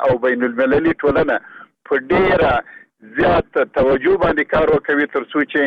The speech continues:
په اسانه باندې وکړه چې د افغانستان د یو داسې سیاسي حل په لور باندې لاړ شي چې په نتیجه کې تلپاتې سوله رامنځته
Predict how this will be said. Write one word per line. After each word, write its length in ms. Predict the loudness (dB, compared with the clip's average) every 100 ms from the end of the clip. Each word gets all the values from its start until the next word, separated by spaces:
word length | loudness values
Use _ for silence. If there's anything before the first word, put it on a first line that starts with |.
| -2 -10 -16 -18 _ 0
په 80 | 2 4 2 2 0
اسانه 640 | 0 0 0 0 0 0
باندې 220 | 0 0 2
وکړه 260 | 0 0 0
چې 80 | 0
د 60 | 0
افغانستان 560 | -2 -4 -4 -2 -2 0
د 100 | 0
یو 100 | 2 2 -2 -12 -18 _
داسې 220 | -4 0 -4 0
سیاسي 320 | -2 0 -2
حل 160 | -2 -2 -2
په 80 | 0
لور 140 | 2
باندې 240 | 0 0 2
لاړ 120 | 2 -2
شي 140 | -8 -10
چې 100 | -6
په 100 | -2 -2
نتیجه 360 | -2 -2 -2 0
کې 120 | -2 -2 -6 -18 -20 _
تلپاتې 640 | -4 -2 0 -2 0 -4 -2
سوله 280 | 0 2 0
رامنځته 380 | -2 -6 -10